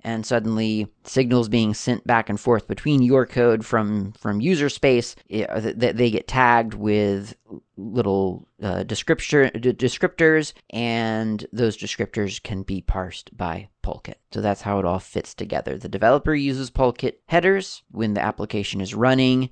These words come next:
The desktop is able to interface, or the user is able to potentially interface with that application. And when they do, they may or may not trigger, well, they, they do trigger a, a Polkit review of what's, of what is being attempted.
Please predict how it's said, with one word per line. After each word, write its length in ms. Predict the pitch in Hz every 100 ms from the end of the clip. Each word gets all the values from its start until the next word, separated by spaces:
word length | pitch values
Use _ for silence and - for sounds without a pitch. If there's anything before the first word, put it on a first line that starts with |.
| _
The 260 | 110 101 98
desktop 420 | 117 107 - 98
is 140 | 101
able 240 | 101 95 95
to 300 | - 95 90
interface, 640 | - 120 117 123 113 -
or 120 | 95
the 120 | 92
user 380 | 98 110 120 113
is 140 | 113 117
able 220 | 113 107
to 200 | 107 98 -
potentially 480 | - - 123 117 117
interface 420 | 113 110 117 113
with 80 | 113
that 120 | 110
application. 640 | 110 107 107 - 104 - 107 - - _
And 140 | - 101
when 140 | 92
they 160 | 92 95
do, 480 | 120 233 202 165 160 _
they 160 | 120 113
may 260 | 110 127
or 80 | 120
may 160 | 110 101
not 240 | 98 95
trigger, 580 | - 104 95 92 92 95 _
well, 160 | 127 113
they, 160 | 110
they 180 | 120 135
do 160 | 123 123
trigger 520 | - - 123 101 90
a, 140 | - 101 -
a 140 | 98
Polkit 480 | - 101 95 - -
review 600 | 101 98 127 156 127 110
of 180 | 98 -
what's, 360 | 101 - - - _
of 140 | 101 98
what 220 | 98 98
is 120 | 95
being 260 | - 95 85
attempted. 480 | - - - -